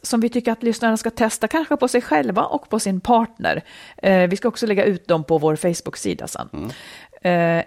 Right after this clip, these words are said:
Speaker 1: en lyssnare, han skriver att kärleken har falnat, men han kan inte separera på grund av krävande barn, bland annat. Det här är nog ganska vanligt och vi ska reda i den saken lite grann.
Speaker 2: Mm.
Speaker 1: Eh,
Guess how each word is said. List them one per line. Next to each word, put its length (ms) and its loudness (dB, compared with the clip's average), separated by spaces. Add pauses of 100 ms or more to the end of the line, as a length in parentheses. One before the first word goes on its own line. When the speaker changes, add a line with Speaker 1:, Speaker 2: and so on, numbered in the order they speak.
Speaker 1:
en 160 0
lyssnare, 500 0
han 200 -2
skriver 380 0
att 140 0
kärleken 520 0
har 80 -2
falnat, 680 -4
men 160 2
han 200 0
kan 440 -4
inte 240 -4
separera 560 -2
på 100 -2
grund 240 -2
av 60 -4
krävande 640 -2
barn, 480 2
bland 340 -6
annat. 520 -10 (340)
Det 80 0
här 140 6
är 40 2
nog 160 0
ganska 240 -2
vanligt 420 0
och 60 -4
vi 60 -4
ska 160 0
reda 280 0
i 40 -2
den 160 -4
saken 300 -10
lite 180 -10
grann. 280 -8 (120)
Speaker 2:
Mm. 880 0
Speaker 1:
Eh, 40 -2